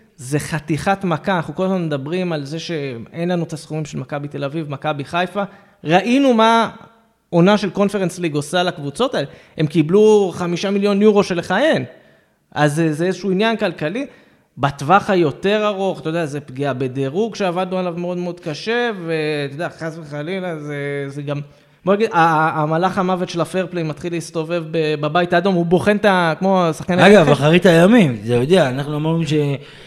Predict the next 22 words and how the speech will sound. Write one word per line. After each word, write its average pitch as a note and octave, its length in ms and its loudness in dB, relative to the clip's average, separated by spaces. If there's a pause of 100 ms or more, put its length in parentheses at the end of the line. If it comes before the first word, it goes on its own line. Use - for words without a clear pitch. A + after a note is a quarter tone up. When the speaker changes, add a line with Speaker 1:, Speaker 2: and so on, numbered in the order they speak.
(160)
Speaker 2:
שהפרפליי E3 720 2
זה D#3+ 60 2
בדרך D#3+ 220 2
כלל E3+ 80 0
יפרק D#3+ 260 2
את D#3+ 60 2
מכבי D#3 240 2
תל D#3+ 180 2
אביב, F#3 340 4
שמי A2 120 -6 (280)
Speaker 1:
כי C3 60 2
Speaker 2:
שם G3 60 8
Speaker 1:
יפה. F3+ 260 6 (100)
Speaker 2:
בכסף. - 200 -4 (300)
Speaker 1:
למה A3+ 460 4
זה D3+ 140 0
לא C3 120 -2
פירק B2+ 240 -4
את - 100 -14
מכבי A#2+ 320 -6
תל B2+ 200 -6
אביב? B2+ 300 -6